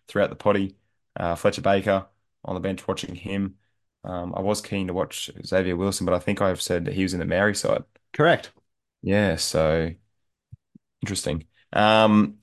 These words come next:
Speaker 1: that's all I've got. There's nothing much. The Cowboys team is a joke. They're gonna get destroyed by this Broncos team this week.
Speaker 2: Just typical, you know, Todd Payton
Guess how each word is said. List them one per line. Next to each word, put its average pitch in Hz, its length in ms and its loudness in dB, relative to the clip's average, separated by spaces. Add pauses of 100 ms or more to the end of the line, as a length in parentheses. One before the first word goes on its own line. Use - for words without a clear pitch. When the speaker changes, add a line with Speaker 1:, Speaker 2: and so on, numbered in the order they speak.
Speaker 1:
that's 131 240 6
all 120 220 6
I've 110 140 6
got. 107 380 6
There's 107 240 4
nothing 110 400 4
much. 101 240 -4
The 110 100 -8
Cowboys 107 380 0
team 101 440 -6
is 98 180 -4
a 95 40 -2
joke. 101 340 2
They're 98 100 -2
gonna 98 180 0
get 98 160 -4
destroyed 98 480 0
by 95 120 2
this 95 120 0
Broncos 101 500 0
team 101 200 -4
this 95 160 -6
week. 107 300 -2 (1500)
Speaker 2:
Just 139 220 2
typical, 107 840 6
you 101 100 2
know, 98 160 4
Todd 95 260 0
Payton 95 380 0